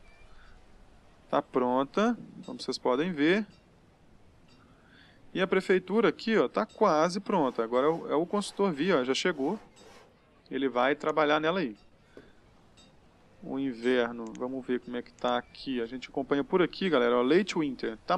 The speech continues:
é o mais tardio, né? Então já tá quase acabando do nono ano. Vinte e duas, vinte e dois adultos, nenhum educado, sete crianças. Nenhum estudante, né? Nenhum educado não, nenhum estudante, desculpa.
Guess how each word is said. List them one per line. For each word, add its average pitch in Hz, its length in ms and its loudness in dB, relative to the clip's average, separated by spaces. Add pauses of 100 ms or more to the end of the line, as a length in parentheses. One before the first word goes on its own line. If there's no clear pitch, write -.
(120)
é 135 80 -2
o 139 300 -2 (520)
mais 175 260 0
tardio, 127 580 -2
né? 147 120 -2
Então 175 240 -6
já 180 80 -6
tá 175 120 -6
quase 196 220 -2
acabando 196 560 -6 (540)
do 160 100 -4
nono 170 320 -2
ano. 123 300 -4
Vinte 170 220 -6
e - 60 -16
duas, 156 380 -2
vinte 156 240 -10
e - 60 -14
dois 147 180 0
adultos, 165 460 -4
nenhum 156 180 -4
educado, 170 640 -2
sete 175 320 -4
crianças. 139 560 -8
Nenhum 135 140 -6
estudante, 143 600 -8
né? 120 100 -12 (120)
Nenhum 120 120 -10
educado 143 420 -4
não, 127 120 -6
nenhum 117 180 -10
estudante, 131 520 -10
desculpa. - 400 -10